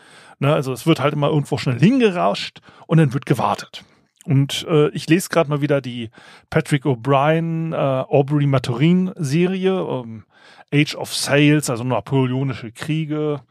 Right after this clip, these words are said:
eins der besten Segelkriegsromanserien überhaupt. Ähm, auf gut Deutsch, äh, man hatte, weil da was zu lesen gesucht im Urlaub letztes Jahr und dann hatte man auf dem E-Book-Reader noch diese zwanzigbändige Serie und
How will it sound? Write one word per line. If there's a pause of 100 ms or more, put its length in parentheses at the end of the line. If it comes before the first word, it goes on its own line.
(360)
eins
der (120)
besten
Segelkriegsromanserien
überhaupt. (560)
Ähm, (320)
auf
gut
Deutsch,
äh,
man
hatte,
weil
da
was
zu
lesen
gesucht
im
Urlaub
letztes
Jahr
und
dann (400)
hatte
man
auf
dem
E-Book-Reader
noch
diese
zwanzigbändige
Serie
und